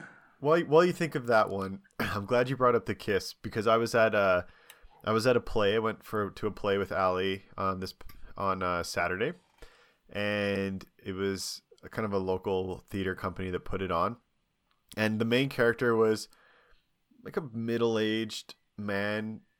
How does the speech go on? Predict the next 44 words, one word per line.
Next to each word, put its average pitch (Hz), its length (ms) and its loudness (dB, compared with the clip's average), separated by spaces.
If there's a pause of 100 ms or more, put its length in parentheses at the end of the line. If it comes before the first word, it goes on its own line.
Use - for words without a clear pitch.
(240)
Um, 95 480 -4 (400)
I 95 80 -10
don't 92 100 -8
know. 78 120 -4
I 90 80 -4
would 92 160 -8
say 87 200 -6
he's 85 140 -8
probably 90 480 -4
late 87 280 -8
forties, 92 540 -6
early 92 240 -4
fifties. 110 500 -6 (920)
And 113 580 2 (200)
the, 107 260 2 (180)
the 117 160 -2
leading 117 540 0
woman, 110 560 0 (220)
um, 98 600 0 (140)
was 107 160 -6
probably 110 800 0 (100)
in 101 140 -10
her 95 220 -8 (580)
thirties, 113 560 -4
early 113 240 0
thirties, 127 420 -2
and 107 200 -2
there 120 100 6
was 123 140 0
kind 110 220 0
of, 120 80 0
like, 117 140 0
a 107 60 0
love 87 400 -2
interest 131 380 -6
there, 151 100 4
and 139 100 0
they 143 100 2
had 156 180 2
to 247 80 -6
kiss 160 320 -2
a 117 60 -4
few 110 220 -6
times 156 600 -6